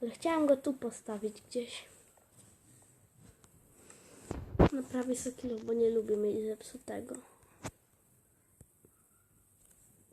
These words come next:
E,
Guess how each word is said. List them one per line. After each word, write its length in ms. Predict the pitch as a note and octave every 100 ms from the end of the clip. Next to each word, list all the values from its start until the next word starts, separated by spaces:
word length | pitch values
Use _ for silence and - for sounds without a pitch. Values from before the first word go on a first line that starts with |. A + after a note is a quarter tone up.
| - - - - - - _ _ _ _ - _ _ _ _ _ _ _ -
E, 360 | B3+ A#3+ A#3